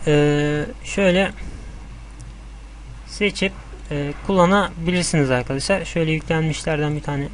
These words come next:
göstereyim. Farklı bir renk seçeneğiyle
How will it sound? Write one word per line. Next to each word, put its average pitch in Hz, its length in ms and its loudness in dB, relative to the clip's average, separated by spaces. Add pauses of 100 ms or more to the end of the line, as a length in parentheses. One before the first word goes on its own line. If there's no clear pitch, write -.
göstereyim. 147 460 -4 (1040)
Farklı 156 360 -8
bir 139 40 -8
renk 139 260 -8
seçeneğiyle 135 800 -8